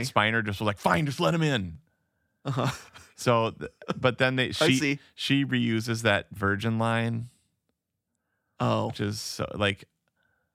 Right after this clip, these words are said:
Speaker 1: it's
Speaker 2: Yep.
Speaker 1: super dumb.
Speaker 2: That's not in the original cut.
Speaker 1: Nope. I was like, that was, good thing they cut that. It was just dumb.
Speaker 2: It's, it's, uh, how do you even know when you're making a movie which of the small moments are gonna work?
Speaker 1: Yep.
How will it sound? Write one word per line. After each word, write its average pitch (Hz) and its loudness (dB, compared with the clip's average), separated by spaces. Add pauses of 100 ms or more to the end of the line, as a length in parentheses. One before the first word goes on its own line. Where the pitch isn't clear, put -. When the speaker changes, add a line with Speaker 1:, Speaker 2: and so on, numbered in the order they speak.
(520)
Speaker 1:
it's 101 -8
Speaker 2:
Yep. 113 2
Speaker 1:
super - -14
dumb. - -8
Speaker 2:
That's 131 2
not 139 4
in 127 -2
the 120 2
original 107 0
cut. 104 0
Speaker 1:
Nope. 98 2 (100)
I 123 4
was 113 2
like, 95 2 (120)
that 143 2
was, 143 0
good 131 -2
thing 123 -2
they 69 -2
cut - -6
that. 69 -4
It 98 -2
was 117 -4
just 117 -8
dumb. 62 -10 (640)
Speaker 2:
It's, 220 -4
it's, 277 0 (140)
uh, 220 2
how 254 2
do 392 -4
you 302 0
even 214 0
know 139 2
when 143 0
you're 156 0
making 165 -2
a 135 2
movie 135 2
which 143 -2
of 175 0
the 160 -2
small 135 0
moments 131 0
are 127 0
gonna 107 -2
work? - -4
Speaker 1:
Yep. 104 2